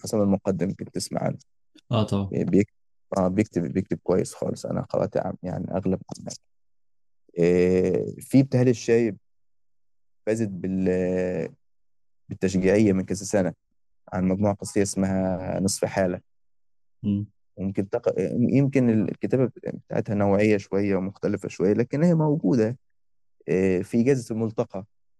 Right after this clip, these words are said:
Speaker 1: يعني أنيس رافعي، آه، الكاتب المغربي، عمل مجموعة قصية،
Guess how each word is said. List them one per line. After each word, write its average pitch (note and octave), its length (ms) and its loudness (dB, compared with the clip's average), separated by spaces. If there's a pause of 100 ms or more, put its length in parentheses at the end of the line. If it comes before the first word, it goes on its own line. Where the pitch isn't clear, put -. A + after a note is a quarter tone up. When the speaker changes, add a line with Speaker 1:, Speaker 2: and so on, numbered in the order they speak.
Speaker 1:
يعني - 280 -6
أنيس A2+ 240 0
رافعي، F#2+ 640 0
آه، F#2 280 -6 (680)
الكاتب F#2+ 400 -2
المغربي، F#2+ 600 2 (1120)
عمل G2+ 200 2
مجموعة G2 280 0
قصية، G2 720 0